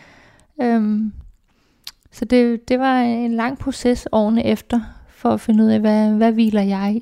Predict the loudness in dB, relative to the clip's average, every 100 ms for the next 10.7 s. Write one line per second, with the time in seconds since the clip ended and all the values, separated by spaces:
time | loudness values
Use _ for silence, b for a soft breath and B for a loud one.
0 | -6 -8 -8 -14 b b b b b -6
1 | -2 0 0 0 -4 -4 -4 -4 -4 -4
2 | -6 -6 -6 -6 -6 -6 -8 -14 -10 -4
3 | 0 0 -4 _ b b b b b b
4 | b b b b b b -10 -2 0 2
5 | 0 2 0 0 0 0 0 -4 -4 -4
6 | -4 -6 -6 -4 -2 0 -4 -8 -14 -16
7 | -4 2 4 4 4 2 0 B B B
8 | B B B B B B B B B -20
9 | _ _ _ _ _ -20 -20 -18 -20 -20
10 | _ -20 -20 _ -16 -14